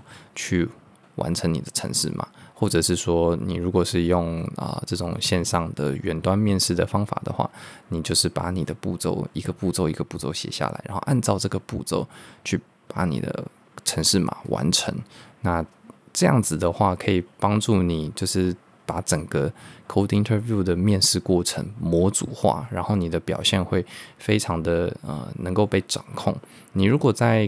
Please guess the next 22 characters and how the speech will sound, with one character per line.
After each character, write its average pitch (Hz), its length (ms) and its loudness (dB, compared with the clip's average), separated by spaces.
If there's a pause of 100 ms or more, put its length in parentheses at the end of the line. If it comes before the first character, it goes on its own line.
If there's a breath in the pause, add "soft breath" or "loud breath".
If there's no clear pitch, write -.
clarification 101 800 2
阶 95 200 -2
段 98 200 0
就 95 120 2
卡 - 340 -8
住 98 160 2
的 85 140 -2
话， 85 340 0
面 110 160 2
试 92 160 2
官 90 200 0
也 82 120 -2
可 - 160 -2
以 90 60 -2
很 - 200 -8
快 - 220 -2
的 87 120 -2
给 92 140 -6
予 87 220 -2
你 90 220 0
提 - 240 -10
示。 - 300 -2